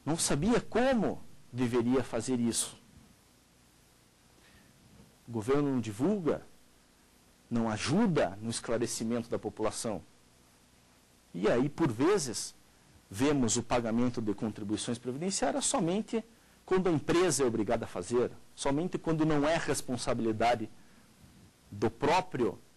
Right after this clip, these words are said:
prestador do serviço, do próprio contribuinte individual, fazer o recolhimento. O que é lamentável,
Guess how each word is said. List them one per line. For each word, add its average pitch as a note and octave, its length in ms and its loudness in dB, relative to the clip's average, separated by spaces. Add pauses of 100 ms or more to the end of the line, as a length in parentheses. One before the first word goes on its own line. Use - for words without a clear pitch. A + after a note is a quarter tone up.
(260)
prestador B2 600 2
do G#2+ 100 -6
serviço, A#2 520 0
do G2+ 120 -2
próprio D3 520 0 (440)
contribuinte A#2+ 600 2
individual, C#3 640 2 (320)
fazer A#2+ 400 0
o A2+ 40 2
recolhimento. A2 680 -2 (1800)
O C3+ 60 -8
que - 160 -4
é F#3 40 4
lamentável, E3 640 2